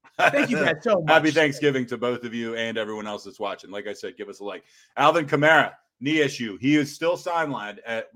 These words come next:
Speaker 2: uh, as of Wednesday's practice. Obviously, that's a huge factor, uh, for the game that's coming up.
Speaker 1: He's
Speaker 2: We'll
Speaker 1: officially
Speaker 2: see.
Speaker 1: been ruled out at this
Speaker 2: Right.
Speaker 1: point, too. We have a couple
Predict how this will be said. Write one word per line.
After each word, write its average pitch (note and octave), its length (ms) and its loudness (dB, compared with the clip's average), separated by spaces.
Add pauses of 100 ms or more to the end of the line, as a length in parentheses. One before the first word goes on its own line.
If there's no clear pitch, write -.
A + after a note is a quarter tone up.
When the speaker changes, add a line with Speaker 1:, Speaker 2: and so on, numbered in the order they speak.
(120)
Speaker 2:
uh, G#2+ 340 -6
as A#2 160 -8
of G#2+ 100 -18
Wednesday's A#2 440 -10
practice. C#3 500 -4 (300)
Obviously, B2+ 460 0
that's A#2 200 -6
a G#2+ 60 -12
huge C3+ 340 -6
factor, A2+ 520 -4 (320)
uh, G#2 160 -2
for G#2 140 -10
the G2+ 80 -14
game A2+ 240 -6
that's G#2 160 -14
coming A#2 300 -6
up. D#3+ 300 0 (120)
Speaker 1:
He's A#3 220 0
Speaker 2:
We'll A#3+ 100 -6
Speaker 1:
officially C4 300 -2
Speaker 2:
see. - 60 -6
Speaker 1:
been G3 120 -4
ruled F3+ 320 -4
out F3 220 2
at A#2+ 100 -16
this E3+ 160 -4
Speaker 2:
Right. B2 140 2
Speaker 1:
point, B2 160 -8
too. D#3+ 120 -8
We D3 120 -4
have G#3 140 0
a G#3 60 -4
couple A#3+ 460 -6